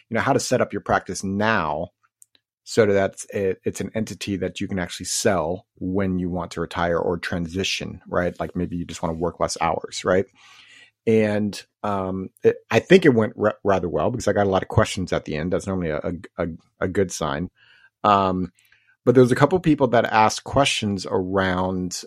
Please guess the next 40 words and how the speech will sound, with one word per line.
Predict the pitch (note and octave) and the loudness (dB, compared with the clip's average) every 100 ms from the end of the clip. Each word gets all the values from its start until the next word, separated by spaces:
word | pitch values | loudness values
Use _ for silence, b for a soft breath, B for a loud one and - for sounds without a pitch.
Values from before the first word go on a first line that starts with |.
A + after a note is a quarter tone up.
| - | -6
um, | F#2+ F2+ F2 E2+ F2 - | -2 -2 -2 -4 -8 -4
you | G#2+ | -4
know, | |
you | F2+ A2+ A2 | -2 0 0
and | G2 | 2
I | G2 | 0
have, | F#2+ - | -2 -4
and | G#2+ | -2
we've | G#2+ G2+ | 0 0
even | G2 F2 | -2 -4
recorded | F2+ G#2 E2+ | -4 -4 -4
a | - | 0
podcast | A2 A2 F2+ - | 0 2 -2 -2
on | E2 | -6
this, | D#2 - | -8 -4
life, | F#2+ F#2 - | -2 -4 -2
lifestyle | G#2+ A2 - G2 | 2 2 4 0
practice | - F#2+ E2+ F#2 - | 2 0 -2 -6 -8
versus | F2+ - E2 | -8 -8 -6
enterprise | F#2+ G2+ D2 - | -4 -4 -4 -6
practice. | - - - - - b b b b b _ | -8 -10 -12 -12 -14 b b b b b _
And | G2+ | 2
real | A2 G2+ | 4 4
quick, | A2 G2+ | 4 2
lifestyle | G2+ G#2 - | 2 2 0
practice | F2+ F#2+ F2+ - F2 - | 0 2 0 -2 -8 -2
is | F#2+ F#2 F2+ - b b b b - | 0 0 -2 -8 b b b b -4
a, | A#2+ - | -2 0
a | |
practice | A2+ - C#3+ C3+ - | 0 2 2 2 2
that | A2+ | 4
really | A#2+ B2+ | 6 6
isn't | G2+ G#2 | 4 -2
sellable. | - G#2+ F#2+ D2+ E2 - | 0 2 2 -2 -10 -6
It's, | - F#2+ - | -4 -4 -4
it's | - - | -6 -2
when | A2+ G#2+ G#2 G#2+ | 0 0 0 -4
you, | G#2+ B2 | 2 4
the | A2 | 4
doctor, | F#2+ A2+ A2 - F2 E2 - | 4 4 4 2 -2 -2 -6